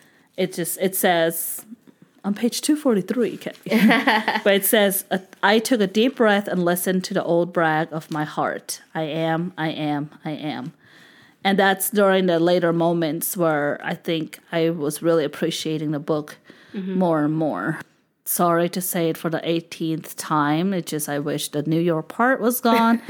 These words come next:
Speaker 2: <laughs>
Speaker 1: I'm sure somebody's like, "It needed to be there."
Speaker 2: I feel like it needed to be
Speaker 1: Yeah,
Speaker 2: there. I think
Speaker 1: but
Speaker 2: it did.
Speaker 1: I hope I'm not the only one, but we'll see about that.
Speaker 2: That's what it's all
Speaker 1: <laughs>
Speaker 2: about. That's why we have this discussion. People may agree with us. People may disagree with us.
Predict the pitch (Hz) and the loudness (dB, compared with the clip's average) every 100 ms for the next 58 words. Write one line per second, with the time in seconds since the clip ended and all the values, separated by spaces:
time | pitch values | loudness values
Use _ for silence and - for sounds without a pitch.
0 | 403 415 311 - 185 180 - 208 202 208 | 0 2 0 2 0 2 4 4 4 4
1 | 190 190 190 185 185 180 170 170 180 180 | 2 4 4 2 2 2 2 2 2 2
2 | 190 208 202 233 185 214 214 208 175 156 | 4 4 4 2 2 4 4 4 2 2
3 | 156 156 - 302 453 - 262 208 196 175 | 2 0 0 -2 -2 -2 0 0 -2 -4
4 | 165 156 - 202 180 175 175 196 220 214 | -6 -8 -4 2 4 4 4 4 2 0
5 | 208 190 175 165 - - - _ - _ | 2 4 4 2 -2 -12 -18 _ -20 _
6 | _ 175 190 196 185 196 208 226 202 180 | _ -4 -2 -4 -2 0 0 -2 -6 -4
7 | 170 180 175 160 151 175 208 226 240 254 | -4 -4 -4 -2 -2 -2 0 0 2 4
8 | 254 - 165 165 170 165 - 151 151 165 | 4 2 0 0 -2 -2 -4 -8 -6 -4
9 | 165 160 - 156 196 233 220 226 269 269 | -4 -8 -8 -4 -2 0 4 6 8 6
10 | 269 294 277 277 240 165 208 214 214 196 | 6 4 6 4 2 -2 -2 0 2 0
11 | 214 214 - 214 214 175 180 185 196 190 | -4 -6 -4 -4 -4 -6 -6 -4 -2 2
12 | 190 185 196 214 226 233 226 185 180 170 | 2 2 0 0 0 -2 -2 -2 0 -2
13 | 170 190 220 233 226 226 220 220 - | -2 -4 -2 0 0 0 0 0 -4